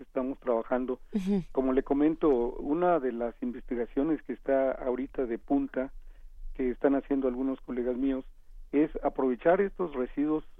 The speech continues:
Speaker 1: este, orgánicos
Speaker 2: Sí.
Speaker 1: para producir hidrógeno.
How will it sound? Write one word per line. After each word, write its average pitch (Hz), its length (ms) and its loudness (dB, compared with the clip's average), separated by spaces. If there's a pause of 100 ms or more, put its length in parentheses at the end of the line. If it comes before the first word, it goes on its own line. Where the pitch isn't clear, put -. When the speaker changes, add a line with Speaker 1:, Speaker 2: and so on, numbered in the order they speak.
Speaker 1:
este, 123 600 -4
orgánicos 139 680 2 (160)
Speaker 2:
Sí. 170 200 -6 (520)
Speaker 1:
para 175 440 6
producir 147 600 0
hidrógeno. 135 640 0